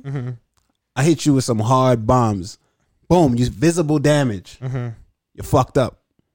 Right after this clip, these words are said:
Speaker 2: Three, we clinch and you start doing this.
Speaker 1: And do little foot stomps.
Speaker 2: To the side of my head
Speaker 1: Mm-hmm.
Speaker 2: and then stomp.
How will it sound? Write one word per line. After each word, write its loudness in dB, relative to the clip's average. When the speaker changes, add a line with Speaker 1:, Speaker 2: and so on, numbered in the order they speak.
Speaker 2:
Three, 4
we 2
clinch -2
and 0
you 4
start 0
doing 0
this. -4
Speaker 1:
And -10
do -2
little -2
foot -2
stomps. -10
Speaker 2:
To -2
the 4
side 2
of 2
my 2
head 4
Speaker 1:
Mm-hmm. -10
Speaker 2:
and 0
then 2
stomp. -2